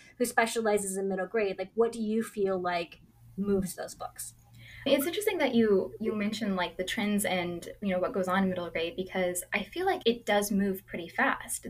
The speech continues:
Speaker 2: That,
Speaker 1: Mm-hmm.
Speaker 2: kinda like what I was saying before, like, seeing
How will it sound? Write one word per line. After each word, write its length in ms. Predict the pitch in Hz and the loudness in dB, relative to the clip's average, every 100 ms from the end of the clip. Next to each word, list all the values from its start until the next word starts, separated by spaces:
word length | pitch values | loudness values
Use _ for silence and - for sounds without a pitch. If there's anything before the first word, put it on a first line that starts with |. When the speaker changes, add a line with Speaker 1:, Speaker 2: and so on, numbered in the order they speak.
| 185 | 2
Speaker 2:
That, 340 | 214 233 196 | 6 8 6
Speaker 1:
Mm-hmm. 580 | 214 - - - - 196 | 0 -12 -20 -20 -12 -2
Speaker 2:
kinda 200 | 285 277 | 4 4
like 160 | 226 | 4
what 100 | 226 | 2
I 60 | 208 | 2
was 140 | 190 | 2
saying 200 | 190 185 | 0 -4
before, 320 | 180 180 311 277 | -4 -2 -2 2
like, 180 | 185 180 | 0 0
seeing 520 | - 202 196 190 | -2 0 2 2